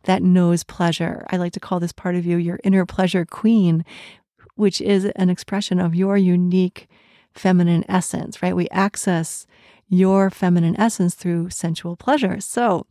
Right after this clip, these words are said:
again, making it a practice, so powerful, so beautiful. Now, you may all already have a morning practice and that you're really attached to. I get that. Many women in my world do a meditation practice, but you can really, um,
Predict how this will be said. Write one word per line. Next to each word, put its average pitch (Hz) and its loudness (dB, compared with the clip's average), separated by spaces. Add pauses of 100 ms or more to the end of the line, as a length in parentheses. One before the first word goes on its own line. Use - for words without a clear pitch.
(600)
again, 185 4
making 214 4
it 190 2
a 180 0
practice, - -8
so 180 -2
powerful, 190 -6
so 175 -4
beautiful. 175 -4 (340)
Now, 196 4
you 196 6
may 214 4
all 226 0
already 254 4
have 190 0
a 175 -4 (180)
morning 190 2
practice - -8
and 185 0
that 185 -2
you're 180 2
really 180 -2
attached - -8
to. 185 -4
I 185 -2
get 185 -2
that. - -2 (180)
Many 208 4
women 185 0 (240)
in 220 4
my 208 4
world 170 0
do 165 -2
a 160 0
meditation 165 -2
practice, - -6 (560)
but 175 0
you 220 4
can 190 2
really, 208 2
um, 165 -2